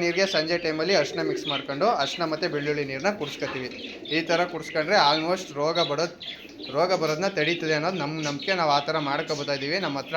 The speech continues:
almost ಯಾವ ರೋಗ ತಪ್ಪಲ್ಲ ಅಂತ ಹೇಳಲ್ಲ, ತಪ್ತವೆ. ತಪ್ಪಿದ ತಕ್ಷಣ ಅಲ್ಲಲ್ಲೇ ತ-, ರೆಡಿ ಮಾಡ್ಕೊಡ್ತೀವಿ.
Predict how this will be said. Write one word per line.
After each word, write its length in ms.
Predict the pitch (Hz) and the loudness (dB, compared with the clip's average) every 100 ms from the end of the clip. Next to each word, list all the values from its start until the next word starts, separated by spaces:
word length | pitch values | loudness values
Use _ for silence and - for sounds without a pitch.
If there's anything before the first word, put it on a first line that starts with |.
| 139 | 2
almost 280 | 147 160 151 131 | 2 -2 -2 -2
ಯಾವ 120 | 143 160 160 156 - 123 | 0 0 0 -2 -4 -2
ರೋಗ 160 | 151 175 175 | 2 2 2
ತಪ್ಪಲ್ಲ 320 | - 170 170 | 2 6 6
ಅಂತ 180 | 170 165 | 4 2
ಹೇಳಲ್ಲ, 220 | 147 147 180 | 0 2 2
ತಪ್ತವೆ. 520 | 160 - 160 147 208 - - - - - 170 | 2 0 2 4 4 2 -8 -14 -14 -6 -4
ತಪ್ಪಿದ 260 | - 226 185 | 0 0 0
ತಕ್ಷಣ 180 | - 190 | 0 2
ಅಲ್ಲಲ್ಲೇ 340 | 165 170 190 185 | 4 4 4 2
ತ-, 280 | 147 139 131 143 | 2 2 0 0
ರೆಡಿ 140 | 156 175 | 2 2
ಮಾಡ್ಕೊಡ್ತೀವಿ. 520 | 156 147 127 139 165 | 2 -2 -6 0 0